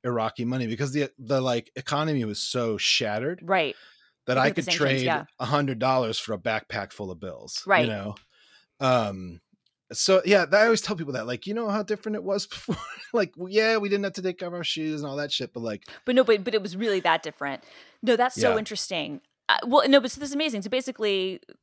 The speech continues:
Speaker 2: Rage Against the Machine was at one of your, you know, concerts,
Speaker 1: <laughs>
Speaker 2: screamed
Speaker 1: Same
Speaker 2: at, scre-,
Speaker 1: tour as when I found that
Speaker 2: yeah,
Speaker 1: magazine,
Speaker 2: s-,
Speaker 1: yeah.
Speaker 2: screamed out. Then, like,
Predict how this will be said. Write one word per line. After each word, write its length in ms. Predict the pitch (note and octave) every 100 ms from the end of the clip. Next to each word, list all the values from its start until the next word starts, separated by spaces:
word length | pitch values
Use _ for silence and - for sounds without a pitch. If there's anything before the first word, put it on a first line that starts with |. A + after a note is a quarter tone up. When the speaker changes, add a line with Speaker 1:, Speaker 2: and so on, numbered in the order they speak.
| _
Speaker 2:
Rage 260 | G#3 B3+ C4
Against 160 | B3 A3+
the 60 |
Machine 520 | A3 - G3 F#3 F3 -
was 140 | G3
at 140 | G#3+
one 80 | G#3
of 120 | G3+
your, 400 | F3+ F3+ F3 E3+ _
you 100 | -
know, 320 | F3 D#3+ D#3 - _
concerts, 720 | - F#3 F3 D#3+ C#3 C3+ - - _
Speaker 1:
<laughs> 160 | _ -
Speaker 2:
screamed 400 | - - A#3+ A3+
Speaker 1:
Same 180 | F3+
Speaker 2:
at, 60 | F#3+
scre-, 120 | -
Speaker 1:
tour 240 | F3 D3+ B2
as 160 | A#2
when 120 | A#2 A#2+
I 100 | A2
found 220 | A#2+ A#2
that 80 | A2
Speaker 2:
yeah, 200 | A2 E3+
Speaker 1:
magazine, 160 | D#3 F#2+
Speaker 2:
s-, 140 | G#2
Speaker 1:
yeah. 40 | F#2
Speaker 2:
screamed 520 | - - C#4 D4+ A#3+
out. 260 | G3 D#3+ - -
Then, 320 | G3+ A3+ A3
like, 280 | G3 F3+